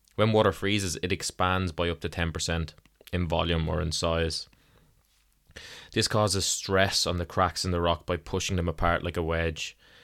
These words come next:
So when the temperature rises above zero again, the ice turns back into water and seeps deeper down into the crack.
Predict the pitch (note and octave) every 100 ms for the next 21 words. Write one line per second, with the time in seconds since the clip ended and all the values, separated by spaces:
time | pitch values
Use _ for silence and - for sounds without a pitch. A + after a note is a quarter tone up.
0 | - _ _ _ _ _ - G2 G#2+ A2
1 | A2 G2+ G2+ F#2 F#2 F2+ F2+ F2 D#2+ F2
2 | F#2 F#2+ E2+ D#2+ F#2 F#2+ F#2 E2+ - F2+
3 | F#2 - F2+ E2+ - F#2+ - - G2 F2
4 | E2+ E2+ F2 F#2+ F#2 F2 F2+ - F#2+ F2
5 | - - F#2 E2 F#2 E2+ F2 E2+ E2 D#2+
6 | D#2+ - E2 D#2